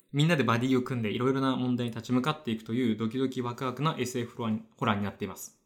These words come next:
いろんな伏線がドラマ内に貼ってあったりして見応え抜群ですよ。今現在シーズンツーまで出ていて、今年確かシーズンスリーが出るので要チェックです。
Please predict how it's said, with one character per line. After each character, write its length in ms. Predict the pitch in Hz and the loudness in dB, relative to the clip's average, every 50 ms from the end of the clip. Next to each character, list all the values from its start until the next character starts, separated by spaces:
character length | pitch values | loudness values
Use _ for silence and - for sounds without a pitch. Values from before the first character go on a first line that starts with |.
| _ _ _ _ _ _ _ _ _ _ _ _ | _ _ _ _ _ _ _ _ _ _ _ _
い 60 | - 151 | -4 -2
ろ 100 | 170 175 | 0 2
ん 80 | 170 | 2
な 80 | 170 156 | 0 -2
伏 160 | - - 147 | -2 -4 -4
線 200 | - 151 135 135 | 0 2 2 4
が 100 | 147 143 | 4 4
ド 100 | 123 127 | 4 4
ラ 80 | 131 135 | 4 6
マ 100 | 139 135 | 6 6
内 160 | 131 117 110 | 6 6 6
に 80 | 110 | 4
貼 160 | 110 - - 110 | 4 2 -4 -12
っ 40 | |
て 160 | - - - 117 | -10 -6 -6 -6
あ 40 | |
っ 80 | 113 - | -6 -4
た 100 | - 110 | -4 -6
り 80 | 110 107 | -6 -4
し 80 | - | -4
て 160 | - 165 123 | -4 -2 -2
見 120 | 120 117 117 | 0 0 0
応 80 | 117 | 0
え 20 | 117 - 120 113 113 113 | -2 -2 -2 -2 -2 0
抜 260 | 107 113 110 - - | 0 -2 -4 -4 -2
群 140 | 113 117 113 | 0 2 2
で 100 | 110 107 | 2 2
す 140 | - - 107 | 0 -4 -4
よ。 160 | 113 113 - - _ _ _ - _ _ _ _ _ _ _ - | -6 -6 -6 -10 _ _ _ -20 _ _ _ _ _ _ _ 0
今 140 | 165 175 170 | 2 4 6
現 180 | 180 180 156 | 6 6 4
在 140 | 127 120 113 | 4 2 0
シ 160 | - 135 135 | 0 0 0
ー 40 | 127 | 0
ズ 120 | 127 131 | 2 0
ン 60 | 131 127 | 0 -2
ツ 160 | - - 123 | -2 -2 0
ー 40 | 123 | 0
ま 100 | 110 104 | 0 0
で 80 | 101 | 0
出 120 | 101 110 110 | -2 -2 -2
て 120 | 113 104 | -2 -2
い 100 | 101 - | -4 -2
て、 340 | 143 147 143 - - - _ _ _ _ _ _ - | -2 -2 -4 -4 -8 -20 _ _ _ _ _ _ -8
今 100 | - 147 | -2 -2
年 140 | 165 160 - | -2 0 0
確 200 | 180 165 - - | -2 -4 -4 -6
か 120 | 110 - | -10 -6
シ 120 | - - 151 | 0 4 6
ー 60 | 156 | 6
ズ 100 | 151 160 | 8 6
ン 80 | 151 123 | 6 4
ス 140 | 147 151 | 4 4
リ 100 | 175 190 | 4 4
ー 40 | 151 | 4
が 80 | 123 113 | 4 4
出 100 | 117 110 | 2 2
る 60 | 107 | 0
の 100 | 107 107 | 0 -2
で 120 | 123 147 | 0 0
要 180 | 135 117 113 113 | 0 2 0 0
チ 140 | 113 - 113 | -2 -4 -10
ェ 20 | |
ッ 100 | 110 - | -10 -10
ク 100 | - 101 | -12 -10
で 100 | 98 98 | -10 -10
す。 240 | - - - - | -12 -12 -16 -18